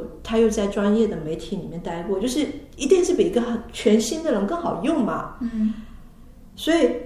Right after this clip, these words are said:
Speaker 1: 我当时已经不抱希望的时候，突然间电话来，“哎，你被录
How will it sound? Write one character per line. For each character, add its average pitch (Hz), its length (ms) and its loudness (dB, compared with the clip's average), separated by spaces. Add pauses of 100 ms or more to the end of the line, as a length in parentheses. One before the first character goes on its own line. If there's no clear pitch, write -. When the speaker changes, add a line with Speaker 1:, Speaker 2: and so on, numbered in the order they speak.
(400)
Speaker 1:
我 196 80 -4
当 240 160 -2
时 302 80 0
已 196 40 2
经 214 160 0
不 220 80 -4
抱 339 160 -4
希 - 180 -8
望 453 140 -2
的 285 60 -2
时 - 120 -6
候， 180 60 -6
突 - 140 -10
然 370 80 -10
间 349 120 -8
电 440 140 0
话 392 120 -6
来 247 120 -4 (260)
，“哎， - 0 - (560)
你 220 80 -4
被 427 80 6
录 - 140 2